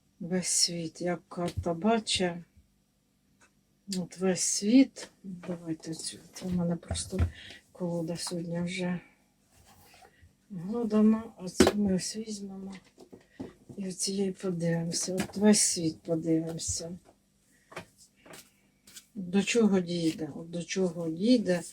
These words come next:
світ, от що в світі відбувається і до чого ми доходимо. Всі дружно.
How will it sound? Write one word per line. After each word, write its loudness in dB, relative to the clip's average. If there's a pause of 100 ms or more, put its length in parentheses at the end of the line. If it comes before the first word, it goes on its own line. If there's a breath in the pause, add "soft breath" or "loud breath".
(520 loud breath)
світ, 4
от -6
що 2
в -4
світі -2
відбувається 4
і -4
до -4
чого 0
ми -2
доходимо. -4 (480 loud breath)
Всі 6 (100)
дружно. -2